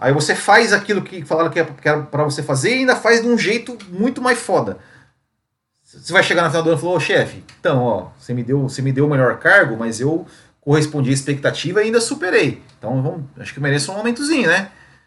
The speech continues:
É, é, é justo, né? É justo, né? É... então, então é, é, é,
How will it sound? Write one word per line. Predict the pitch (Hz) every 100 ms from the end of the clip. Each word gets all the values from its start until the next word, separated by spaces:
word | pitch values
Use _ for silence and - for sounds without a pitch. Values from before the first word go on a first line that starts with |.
| _ -
É, | 73 71 - - -
é, | - 76 71
é | - -
justo, | 269 240 -
né? | 131 185 202 - _ _ _ _ _ _ _
É | 117
justo, | 139 202 139 117
né? | 131 165 - - _ _ _
É... | 107 107 104 101 95 95 90 87 - _ _ _ _ _ _ _ _ _ _ _ _
então, | 120 127 127 139 185 208 190 139
então | 139 139 131 160 190
é, | 202 -
é, | 170 180 170 131
é, | 143 139 120 107 95